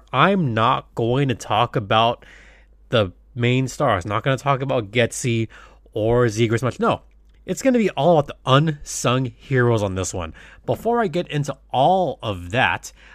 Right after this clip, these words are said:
let's talk about the game that happened. Oh my goodness, what a show the Ducks put on. And by the way, Corey Perry came back as a player for the first time since being dealt.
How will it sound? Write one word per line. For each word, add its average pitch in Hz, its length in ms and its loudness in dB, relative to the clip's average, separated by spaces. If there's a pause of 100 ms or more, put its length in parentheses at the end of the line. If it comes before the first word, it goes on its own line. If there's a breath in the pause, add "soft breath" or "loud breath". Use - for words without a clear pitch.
(100)
let's 170 300 -2
talk 240 260 -4
about 185 220 -4
the 160 60 -10
game 143 380 -2
that 117 160 -2
happened. 151 640 -4
Oh 208 300 0
my 98 380 -6 (200)
goodness, 185 560 -2 (640 loud breath)
what 151 480 0
a 139 200 4
show 156 420 2
the 131 100 0
Ducks 123 320 -2
put 143 260 -4
on. 113 280 -2 (800 loud breath)
And 120 180 0
by 226 140 2
the 214 80 4
way, 107 160 2 (880)
Corey 262 300 0
Perry 220 320 -4
came 139 260 -4
back - 480 -8 (160)
as 180 240 0
a 190 160 -2
player 160 680 2
for 139 220 0
the 120 120 0
first 113 320 -6
time 104 240 -2
since 117 280 -10
being 110 280 -6
dealt. 90 320 -8